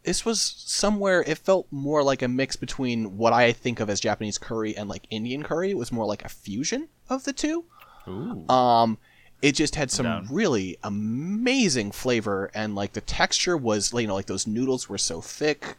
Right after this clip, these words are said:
Speaker 1: but so soft,
Speaker 2: Mm-hmm.
Speaker 1: and mixing with that, like, that very thick sauce, and then the occasional crunch of the green onions, and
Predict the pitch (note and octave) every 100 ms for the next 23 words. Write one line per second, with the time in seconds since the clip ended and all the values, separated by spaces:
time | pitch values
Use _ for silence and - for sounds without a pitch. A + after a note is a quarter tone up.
0 | A2 B2+ - E2+ - - B2 A#2+ - -
1 | - - G2+ - E2 E2 - A#2+ A2 A#2
2 | - C3 A2 G#2 G#2+ G2 F#2+ F#2 G#2 F#2
3 | A2 G#2 F#2 - - - A#2 - - A#2+
4 | A2 A2 - - - - C#3 - A2 G#2
5 | G2+ - A#2 A2 G#2 - - A#2 A2+ G2+
6 | F#2 E2+ F#2 F2+ C3 B2 B2 B2 A#2+ A#2+
7 | - - G#2